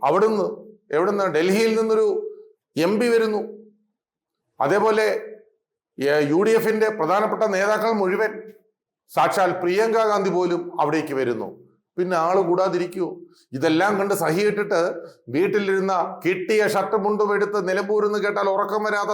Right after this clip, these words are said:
സഖാക്കളും സഖാത്തികളും, അതേപോലെ തന്നെ സഖാക്കളല്ലാത്തവരും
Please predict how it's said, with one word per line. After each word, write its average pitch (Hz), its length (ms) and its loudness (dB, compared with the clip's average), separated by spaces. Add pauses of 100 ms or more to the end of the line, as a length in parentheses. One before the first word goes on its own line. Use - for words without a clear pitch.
(100)
സഖാക്കളും 214 480 -2 (100)
സഖാത്തികളും, 208 560 0 (380)
അതേപോലെ 214 420 2
തന്നെ 214 200 -2 (120)
സഖാക്കളല്ലാത്തവരും 208 1040 0